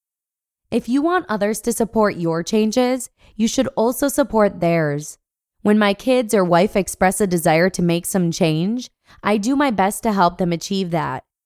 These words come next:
Here's how. One, I share my experiences and what worked for me, and how I overcame some obstacles. Two, I share websites and books that help with that change,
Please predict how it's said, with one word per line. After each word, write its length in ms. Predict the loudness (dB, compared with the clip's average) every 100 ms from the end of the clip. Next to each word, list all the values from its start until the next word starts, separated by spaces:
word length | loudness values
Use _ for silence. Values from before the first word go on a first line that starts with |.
| _ _
Here's 300 | 0 0 2
how. 460 | 2 2 0 -4 -8 _ _ _ _ _ _
One, 480 | 0 2 2 -2 -6 _ _ _ _ -4
I 140 | -2
share 280 | 0 2 2
my 260 | 2 0 -2
experiences 1040 | -4 -6 -6 -4 -2 -4 -2 0 0 -2
and 220 | -4 -2 0
what 180 | 0
worked 240 | 0 -2 -4
for 180 | -4 -2
me, 380 | -2 -4 -6 -12 _ _
and 160 | -2 0
how 280 | 2 0 0
I 260 | -2 0 0
overcame 500 | 0 -2 -4 -4 -4
some 180 | -2 0
obstacles. 760 | 0 -2 -4 -2 -2 -4 -8 _ _ _ _ _ _ _ _ _ -4
Two, 460 | 4 6 4 2 -6 _ _ _ _ -2
I 160 | 2 2
share 300 | 2 0 2
websites 760 | 0 -2 0 2 4 4 0
and 180 | -2 0
books 280 | 0 0 0
that 160 | -2
help 260 | 0 -2 -2
with 120 | -4
that 220 | -4 -6
change, 500 | -4 -4 -2 -4 -8